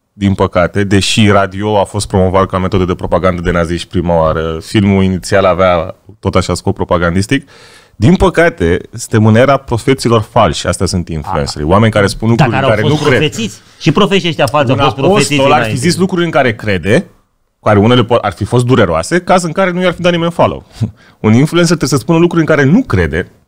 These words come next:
Speaker 1: dar pe care
Speaker 2: Nu,
Speaker 1: oamenii
Speaker 2: dar
Speaker 1: vor
Speaker 2: uite
Speaker 1: să le
Speaker 2: cum,
Speaker 1: audă.
Speaker 2: cum
Speaker 1: Deci
Speaker 2: vorbim de filmele astea, nu, nu vorbesc de ce se întâmplă la scară largă în, uh, media. Nu, dar uite, sunt anumite filme, cum a fost Matrix-ul, că de aici, uh, mi-a venit provocarea asta s-, pe care să vă adresez. Bă, în filmul Matrix, e, eu așa văd,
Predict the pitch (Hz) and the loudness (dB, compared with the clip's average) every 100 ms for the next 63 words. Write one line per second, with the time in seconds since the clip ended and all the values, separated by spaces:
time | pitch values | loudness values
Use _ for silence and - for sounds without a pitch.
0 | _ 113 110 104 117 117 - 143 143 147 | _ -2 0 2 0 2 0 0 0 0
1 | 147 165 127 127 104 117 110 139 139 151 | 2 2 2 0 0 0 -2 -2 -2 0
2 | 143 139 147 123 104 120 120 123 127 123 | 2 4 2 0 -6 -4 -4 -4 -4 -6
3 | 107 107 - 113 117 110 107 110 101 101 | -6 -6 -2 0 0 -2 0 0 0 0
4 | - 110 113 120 107 104 107 104 104 104 | 0 2 4 2 2 0 2 2 0 2
5 | 110 113 98 - - - 220 185 214 190 | 2 2 0 -6 -12 -2 0 2 0 -2
6 | - 190 214 190 196 180 185 160 135 131 | 0 0 0 -2 -4 -4 -4 -4 -2 -2
7 | 139 139 143 - 104 110 113 107 151 147 | 0 2 2 2 -2 -2 -4 0 0 2
8 | 127 107 - - - 107 107 113 120 110 | 0 0 -8 -20 -6 0 2 0 -4 -10
9 | - - - 123 117 113 104 113 117 107 | -12 -20 -20 -8 0 2 4 2 2 0
10 | 104 107 104 110 98 - - 104 104 95 | 0 0 -2 -4 -8 -8 -8 -4 -2 -2
11 | 95 90 92 87 85 175 170 180 185 131 | -4 -4 -6 -10 -2 0 2 2 4 4
12 | 110 107 85 82 - _ _ _ _ 101 | 4 2 -6 -8 -10 _ _ _ _ 0
13 | 95 190 196 147 165 - 120 - 185 147 | 2 4 6 4 2 2 0 2 0 2
14 | 208 127 | 0 0